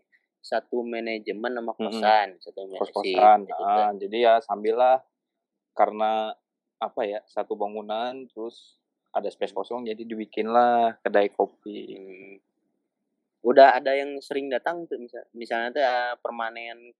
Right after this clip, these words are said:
Speaker 1: apa, bukan permanen disebutnya tuh, eh, loyal customer di sana.
Speaker 2: Kalau pelanggan tetap mah sebenarnya udah ada, cuman
Speaker 1: Ah.
Speaker 2: belum sempet,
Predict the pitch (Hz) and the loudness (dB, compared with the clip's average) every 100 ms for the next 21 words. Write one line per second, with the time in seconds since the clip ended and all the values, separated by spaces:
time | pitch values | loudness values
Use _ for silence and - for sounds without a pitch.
0 | - - - 107 98 98 110 165 156 123 | -14 -14 -12 -14 -14 -16 -12 -10 -10 -12
1 | 120 113 110 - _ _ _ 113 117 117 | -14 -16 -14 -18 _ _ _ -6 -4 -2
2 | 117 120 123 123 123 - - 127 123 - | 2 4 4 -2 -8 -14 -12 -8 -10 -12
3 | _ _ _ 107 104 107 131 131 131 131 | _ _ _ -18 -4 6 6 6 2 2
4 | 131 131 - 139 175 165 139 180 170 131 | 0 -6 -8 -6 -6 -4 -4 -4 -2 2
5 | 113 101 113 117 120 156 135 104 92 123 | 2 0 -2 -2 -4 -4 -8 -16 -8 -4
6 | 123 127 127 127 123 120 120 - 120 123 | 0 -2 -2 -12 -14 -14 -14 -12 -2 -2